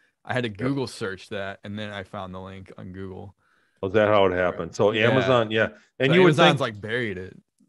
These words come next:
Speaker 1: It's
Speaker 2: Yeah.
Speaker 1: hard to
Speaker 2: So, like I said, the algorithm is weird how they, how they do it. And we actually, there's a lot to it that was, like, way above me.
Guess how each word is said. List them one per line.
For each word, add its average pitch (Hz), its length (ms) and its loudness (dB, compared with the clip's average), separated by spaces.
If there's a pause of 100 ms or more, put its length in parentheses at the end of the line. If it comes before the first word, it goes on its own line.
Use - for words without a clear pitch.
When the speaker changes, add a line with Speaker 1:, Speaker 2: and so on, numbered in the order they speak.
Speaker 1:
It's - 240 -20
Speaker 2:
Yeah. 101 80 -2
Speaker 1:
hard 98 160 -4
to 95 100 -12
Speaker 2:
So, 101 260 2 (100)
like 131 160 4
I 139 60 6
said, 156 200 4
the 110 120 2
algorithm 131 540 2
is 101 140 -6
weird 110 440 -4
how 98 180 0
they, 98 400 -6
how 101 120 0
they 98 140 0
do 110 240 0
it. 98 160 0
And 90 120 -8
we 107 180 2
actually, 98 580 -2 (1000)
there's 110 220 2
a 110 40 4
lot 110 280 8
to 127 140 4
it 87 120 4
that 104 180 2
was, 95 160 -6
like, 95 200 0
way 101 320 0
above 98 360 0
me. 95 320 -10